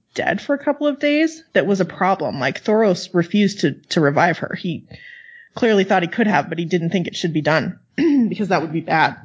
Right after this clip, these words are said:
And, uh, so when she's brought back and she's just this, you know,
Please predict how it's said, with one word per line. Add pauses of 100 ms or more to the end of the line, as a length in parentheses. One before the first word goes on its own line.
(680)
And,
uh,
so (520)
when
she's
brought
back
and
she's
just
this, (460)
you
know,